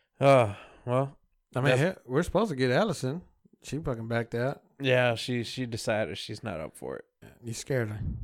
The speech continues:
Speaker 1: I scared her. You scared her, fool.
Speaker 2: Th-, I didn't even, I hadn't even talked to this person before. What are you talking about?
Speaker 1: <laughs> Well, maybe, maybe somebody else will step up to the plate, fool.
Speaker 2: Well,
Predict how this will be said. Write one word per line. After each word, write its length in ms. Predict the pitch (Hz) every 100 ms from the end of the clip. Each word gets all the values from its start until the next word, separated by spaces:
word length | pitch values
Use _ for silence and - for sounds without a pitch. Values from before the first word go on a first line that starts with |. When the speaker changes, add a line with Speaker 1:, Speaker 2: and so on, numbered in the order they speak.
| -
Speaker 1:
I 200 | 113 196
scared 420 | 226 - 110 104
her. 160 | 107 104 _ _ _ -
You 200 | 120 175
scared 300 | - 107 107
her, 80 |
fool. 280 | 107 107 110 _ _ -
Speaker 2:
Th-, 100 | -
I 100 | 143
didn't 140 | 196 208
even, 160 | 202
I 100 | 131
hadn't 180 | 170 220
even 280 | 175 131 120 -
talked 280 | 180 226 -
to 60 |
this 240 | 123 120 143
person 300 | 127 127 123
before. 260 | 117 131
What 100 | 120
are 80 | 165
you 60 | 170
talking 220 | 202 180
about? 220 | 117 - - - - -
Speaker 1:
<laughs> 340 | _ _ _ -
Well, 260 | 110 107 - _ _ _
maybe, 480 | 110 117 117 113 110 - _ _ _
maybe 260 | 123 143 139
somebody 420 | 135 127 117 110
else 220 | 110 107
will 80 | 110
step 280 | - 110 107
up 160 | 101 -
to 80 | 82
the 60 |
plate, 280 | - - -
fool. 140 | -
Speaker 2:
Well, 160 | 139